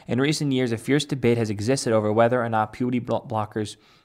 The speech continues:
cause sus-, uh, sustainably long-term harm to a child who uses them. Some allege that puberty happens like normal once the drug is done being used. Paxton believes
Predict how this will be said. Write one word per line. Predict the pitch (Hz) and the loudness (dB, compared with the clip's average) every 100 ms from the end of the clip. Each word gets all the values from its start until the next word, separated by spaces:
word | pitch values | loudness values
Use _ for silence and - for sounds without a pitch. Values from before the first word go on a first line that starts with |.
| _ | _
cause | 120 120 110 | 4 4 4
sus-, | 113 101 - | -4 -10 -8
uh, | 113 98 95 92 | -4 -2 -2 -4
sustainably | 95 117 - 123 120 120 | -6 -8 -6 -6 -4 -4
long-term | 110 107 110 - 107 101 | -2 -4 -4 -8 -8 -8
harm | - 131 131 | -2 0 0
to | 127 | -2
a | 113 | -6
child | - 110 110 | 2 2 2
who | 107 | -2
uses | 110 135 131 | 0 0 0
them. | 127 120 | -2 -4
Some | - 123 | -4 -2
allege | 123 113 110 | 2 2 2
that | 101 | -2
puberty | - 117 117 110 113 - - | -2 -2 -2 -4 -8 -20 -18
happens | - 110 107 110 107 | 0 2 2 -4 -2
like | 95 98 | -2 0
normal | 123 123 113 | 2 2 2
once | 107 - | 0 -4
the | 101 | -4
drug | 101 104 98 | 2 4 4
is | 90 | -2
done | 92 101 98 | -2 -2 -2
being | 95 92 92 | -6 -6 -6
used. | 107 120 117 | -4 -4 -2
Paxton | 104 - 101 | -4 -4 -8
believes | 98 101 98 | -4 -4 -4